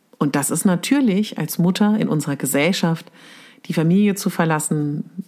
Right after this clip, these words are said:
das wirst du selber merken, wenn ich dir das so erzähle,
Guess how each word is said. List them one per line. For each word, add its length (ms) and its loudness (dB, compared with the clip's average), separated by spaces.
das 200 -16
wirst 180 -4
du 60 -2
selber 320 2
merken, 360 0
wenn 120 0
ich 100 -4
dir 120 -2
das 160 -4
so 80 -2
erzähle, 640 -2